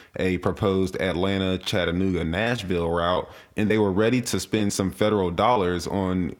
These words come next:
getting that plan done. Uh, Democrats have been asking for it, but just last year, the governor gave the Department of Transportation here in the state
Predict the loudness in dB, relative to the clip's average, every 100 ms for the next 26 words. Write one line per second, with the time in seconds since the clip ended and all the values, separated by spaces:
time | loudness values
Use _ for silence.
0 | -2 2 2 2 0 0 -2 0 0 0
1 | 0 -2 -4 -10 -16 -4 0 0 0 2
2 | 2 2 2 2 0 0 0 0 0 -2
3 | -2 0 2 2 2 0 0 2 2 0
4 | 0 0 0 2 2 2 0 -2 0 2
5 | 0 0 0 2 2 0 0 0 -2 -4
6 | -2 0 0 0 -2 -4 -4 -4 -4 -2
7 | -2 -2 0 0 -2 -4 -2 0 0 -4